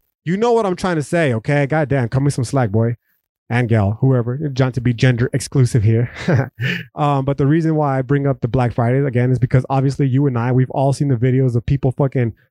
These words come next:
throwing hands at Walmart for a fucking discounted television, discounted allegedly television. You know what I'm saying? And every single time this happens, a meme, a counter meme, the antithesis to it emerges, and it states,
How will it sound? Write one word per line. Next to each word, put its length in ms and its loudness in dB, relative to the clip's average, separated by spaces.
throwing 260 2
hands 640 -2
at 140 -2
Walmart 600 -2
for 160 0
a 60 -2
fucking 440 -4
discounted 520 0
television, 800 -2
discounted 580 0
allegedly 640 0
television. 580 -2
You 80 -6
know 80 2
what 80 0
I'm 60 -4
saying? 380 -2
And 520 0
every 340 -2
single 300 -2
time 240 -4
this 120 0
happens, 580 0
a 160 0
meme, 460 0
a 60 -2
counter 340 0
meme, 300 0
the 140 0
antithesis 640 -2
to 180 0
it 80 0
emerges, 540 -2
and 100 0
it 60 0
states, 420 -2